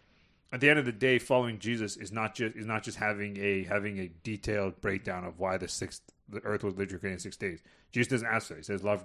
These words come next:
love God, love neighbor." And I feel like if I can communicate to, to, to my children, if I have children, that, "Hey, we wanna love God, we wanna love our neighbor," and just look out for other people, look out for the marginalized and those who are hurting. I feel like that,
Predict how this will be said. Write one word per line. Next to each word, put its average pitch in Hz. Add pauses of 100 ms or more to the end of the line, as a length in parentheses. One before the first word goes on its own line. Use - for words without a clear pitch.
(160)
love 95
God, 101
love 92
neighbor." 92 (420)
And 101
I -
feel 117
like 107
if 98
I 110
can 113
communicate 107
to, 95 (200)
to, - (260)
to 98
my 87
children, 127
if 92
I 95
have 135
children, 101
that, 92
"Hey, 101 (420)
we 98
wanna 107
love 104
God, 107
we 101
wanna 101
love 95 (440)
our 92
neighbor," 98 (960)
and 101
just 98 (1120)
look 107
out 104
for 104
other 104
people, 104
look 101
out 104
for 117
the 98
marginalized 101
and 92
those 104
who 101
are 90
hurting. 98
I 90
feel 107
like 95
that, 107